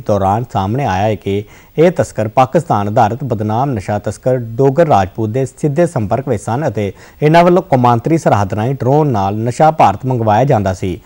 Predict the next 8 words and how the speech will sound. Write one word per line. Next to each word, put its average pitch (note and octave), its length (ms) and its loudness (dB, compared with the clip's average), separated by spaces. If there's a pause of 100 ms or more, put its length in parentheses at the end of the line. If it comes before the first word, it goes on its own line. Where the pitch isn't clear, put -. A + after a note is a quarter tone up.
(320)
ਪੁਲਿਸ E3+ 260 4
ਨੇ G3 200 0 (280)
ਐਨ D#3+ 200 2
ਡੀ A2 180 0
ਪੀ C#3+ 380 -2
ਐਸ G#2+ 240 -6 (100)
ਐਕਟ - 240 0
ਤਹਿਤ A2 400 -2